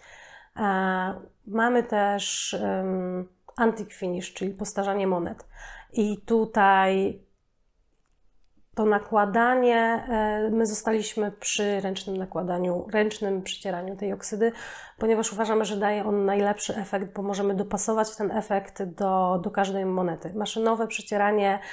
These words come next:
em, nie oddawało nam takiego efektu, jakbyśmy chcieli uzyskiwać, a on jest szczególnie ważny, zwłaszcza przy monetach z wysokim reliefem,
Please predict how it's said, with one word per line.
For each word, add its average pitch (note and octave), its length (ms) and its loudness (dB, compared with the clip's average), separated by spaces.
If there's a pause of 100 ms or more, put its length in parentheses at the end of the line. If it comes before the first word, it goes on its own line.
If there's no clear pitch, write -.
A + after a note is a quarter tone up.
(360)
em, G3 720 0 (100)
nie A3+ 360 6
oddawało G#3+ 1120 4
nam G3+ 720 0
takiego A3+ 320 4
efektu, G#3+ 360 -2
jakbyśmy G3+ 320 -2
chcieli G3+ 300 -2
uzyskiwać, G3 680 -2 (380)
a G3 140 4
on G#3 80 6
jest G#3 260 4
szczególnie G#3+ 500 0
ważny, G3 560 2
zwłaszcza F#3+ 300 -6
przy G3+ 140 -8
monetach G3 400 0
z F#3 60 -2
wysokim G#3 360 -2
reliefem, F#3+ 500 2